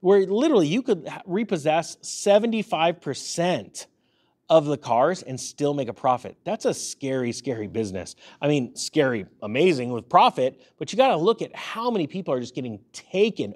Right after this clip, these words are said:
over and over because they simply can't get in char-, in control of their credit, in control of their debt, have money to pay cash for a car, or at least put a significant amount, twenty, thirty,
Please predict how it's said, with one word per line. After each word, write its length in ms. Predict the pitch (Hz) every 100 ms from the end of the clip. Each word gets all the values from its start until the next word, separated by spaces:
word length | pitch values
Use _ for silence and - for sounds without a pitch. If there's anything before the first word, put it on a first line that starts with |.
| _
over 360 | - 240 254 180
and 100 | 143
over 380 | 165 196 175 107 - -
because 200 | 160 175
they 100 | 160
simply 480 | - 220 233 226 214
can't 340 | - 196 190
get 160 | - 175
in 200 | 170 156
char-, 280 | - 175 -
in 220 | 160 160
control 440 | 156 147 - 139 139
of 100 | 113
their 120 | 110
credit, 540 | - - 151 135 107 _ - -
in 140 | 135
control 500 | 127 139 120 165 151
of 80 | 139
their 160 | 135 127
debt, 560 | 101 131 131 120 - _ - -
have 380 | 151 160 156
money 360 | 143 143 156 147
to 80 | 123
pay 300 | - 147 135
cash 320 | - 135 135
for 140 | - 107
a 40 |
car, 280 | - 135 113
or 320 | 151 185 165
at 60 | 151
least 360 | 185 165 - - _ -
put 200 | 180 143
a 100 | 135
significant 840 | - 135 139 170 220 208 160 127
amount, 520 | 113 131 156 127 -
twenty, 320 | - 160 175 113
thirty, 340 | - 165 123